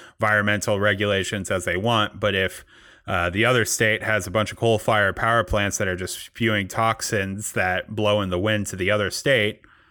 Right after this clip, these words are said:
then, you know, what does it matter? Um, I mean, I, now I just thought of a third. There's also, um, th-, anything that has to deal with, uh, interstate travel is very classically federal. So most, uh,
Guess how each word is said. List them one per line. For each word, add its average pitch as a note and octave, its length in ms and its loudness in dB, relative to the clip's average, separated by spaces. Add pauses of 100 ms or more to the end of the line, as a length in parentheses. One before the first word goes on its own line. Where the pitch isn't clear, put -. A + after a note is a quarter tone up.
(260)
then, F2+ 640 0 (340)
you F2+ 100 -6
know, E2 120 -4
what E2 160 -4
does D#2 160 -8
it D#2 80 -6
matter? E2+ 540 0 (460)
Um, D#2 680 -4 (1040)
I A2 120 0
mean, G#2+ 160 0
I, G2 120 0 (120)
now A#2 260 2
I A2 60 2
just G2 240 -4
thought G2 160 2
of E2+ 60 0
a E2 60 -2
third. F#2+ 520 0
There's G2+ 260 2
also, G#2+ 680 2
um, F#2+ 580 -2 (180)
th-, - 160 -16
anything A#2+ 400 0
that G#2 160 2
has A2 240 -2
to G#2 80 -4
deal G2 400 0
with, F#2+ 460 -2
uh, E2+ 360 -4
interstate G#2 560 -4
travel A#2+ 640 0 (500)
is F#2 380 0
very G2 320 2
classically G2+ 640 -2
federal. G2+ 520 0
So F2+ 340 -2
most, F#2 500 -2
uh, E2 380 -2